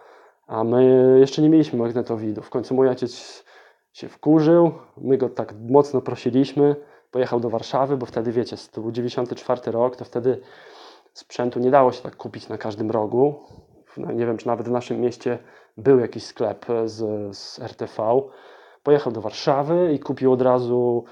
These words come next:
telewizor, na-, oczywiście najlepszy, jaki wtedy dało się kupić, jakieś tam dwadzieścia dziewięć cali, kurczę, Panasonic, e, wideo też jakieś najlepsze, nie jakieś tam podstawowe. E,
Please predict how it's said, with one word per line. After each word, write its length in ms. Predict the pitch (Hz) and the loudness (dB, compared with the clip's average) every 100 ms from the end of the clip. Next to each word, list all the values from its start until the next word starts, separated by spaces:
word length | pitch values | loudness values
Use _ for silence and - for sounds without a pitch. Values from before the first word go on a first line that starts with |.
| - - - - _ | -20 -20 -20 -20 _
telewizor, 720 | 127 110 117 151 147 147 147 | -6 -4 0 2 4 4 4
na-, 120 | 139 | 2
oczywiście 340 | 127 120 113 123 | -2 -8 -8 -4
najlepszy, 420 | 113 127 127 - | 0 2 0 -4
jaki 140 | 113 | -6
wtedy 240 | 117 131 113 | -6 -6 -2
dało 200 | 113 110 | -2 -2
się 140 | - | -6
kupić, 640 | - 160 160 160 156 156 - - - _ - | -4 -2 2 4 4 2 -14 -20 -20 _ -16
jakieś 280 | 113 - | -16 -14
tam 340 | - 110 110 110 | -10 -6 -4 -4
dwadzieścia 420 | 110 117 117 123 | -4 -6 -6 -6
dziewięć 400 | 113 117 113 - | -6 -6 -8 -10
cali, 600 | - 135 120 120 117 117 | -4 0 0 -2 -6 -8
kurczę, 360 | - 123 - 117 | -8 -10 -10 -8
Panasonic, 800 | 120 110 - - 123 120 120 113 - - - - - | -6 -6 -6 -4 -2 0 -2 -4 -14 -20 -20 -20 -16
e, 420 | - 104 104 101 - _ _ | -14 -12 -12 -14 -16 _ _
wideo 600 | 117 120 123 127 120 113 | -8 -2 4 6 6 4
też 200 | 120 123 | -2 -8
jakieś 200 | - - | -12 -8
najlepsze, 540 | 123 113 127 127 - | -4 2 2 2 -2
nie 80 | 117 | -4
jakieś 180 | 113 117 | -4 -8
tam 120 | 113 | -12
podstawowe. 840 | - - - 107 123 113 117 110 107 - - _ _ | -12 -12 -10 -4 -4 -2 -2 -4 -6 -18 -20 _ _
E, 560 | 113 107 107 107 107 | -14 -12 -12 -12 -12